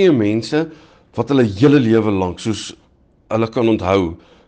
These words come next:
sê nou maar van vier, vyf, ses jarige ouderdom af, naby die Here gelewe. Ehm, hulle hele lewe aan hom toegewy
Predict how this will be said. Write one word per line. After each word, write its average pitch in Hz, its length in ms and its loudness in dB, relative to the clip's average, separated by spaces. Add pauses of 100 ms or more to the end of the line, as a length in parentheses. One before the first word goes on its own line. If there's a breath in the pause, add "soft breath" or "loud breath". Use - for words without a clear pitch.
sê 127 160 -4
nou 120 160 2
maar 101 160 0
van 98 160 -10
vier, 110 240 -6
vyf, 98 280 -8
ses 101 280 -6
jarige 95 440 -6
ouderdom 92 500 -6
af, 87 200 -12 (840 soft breath)
naby 104 440 0
die 95 120 -4
Here 85 260 -6
gelewe. 80 460 -14 (480)
Ehm, 85 400 -14
hulle 92 180 -10
hele 113 240 0
lewe 98 360 -2
aan 90 100 -6
hom 87 120 -10
toegewy 90 760 -4